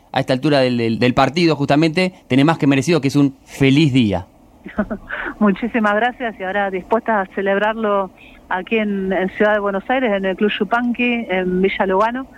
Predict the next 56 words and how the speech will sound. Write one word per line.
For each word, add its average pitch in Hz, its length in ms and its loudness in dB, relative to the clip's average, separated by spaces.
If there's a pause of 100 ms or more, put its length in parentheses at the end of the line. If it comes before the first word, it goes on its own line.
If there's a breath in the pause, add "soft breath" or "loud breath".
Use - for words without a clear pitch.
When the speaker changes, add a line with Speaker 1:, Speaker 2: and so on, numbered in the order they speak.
(520 loud breath)
Speaker 2:
por 190 140 -2
una 208 220 2
iniciativa 208 580 -2
del 196 180 -2
legislador 196 600 0
Claudio 196 260 -2
Morresi. 233 440 -2
La 196 120 -4
legislatura 190 500 -2
de 196 80 0
la - 80 -10
Ciudad 208 140 -2
de 202 60 2
Buenos 190 260 -4
Aires 233 260 -2
se 190 80 -4
va 190 220 0
a 185 80 -2 (100)
homenajear 185 500 -4 (380 loud breath)
a 185 80 0
las 190 100 -4
mundialistas 202 520 -4
del 185 100 -4
setenta 190 400 -6
y 233 60 0
uno 240 200 2
con 185 60 -4
una 185 140 -4
entrega 190 360 0
de 185 80 -4
diplomas 220 520 -2 (100)
y 180 180 -12 (400 loud breath)
una 208 240 0
ronda 208 380 0
de, 185 380 -4
de 190 120 -2
fútbol 185 480 -4
grande, 208 480 -6 (300 loud breath)
eh, 185 220 -2
entre 185 260 -4
todas 202 180 0
las 185 120 -10
que 196 100 -14
estamos 190 320 -4
acá, 180 280 -2
¿no? 208 200 -4
Eh, 185 240 -4
y - 20 -4
en 190 140 0
un 202 80 2
club 214 160 2
de 208 80 0
barrio 214 300 -2
que 190 100 -6
para 180 160 -2
nosotras 190 360 -4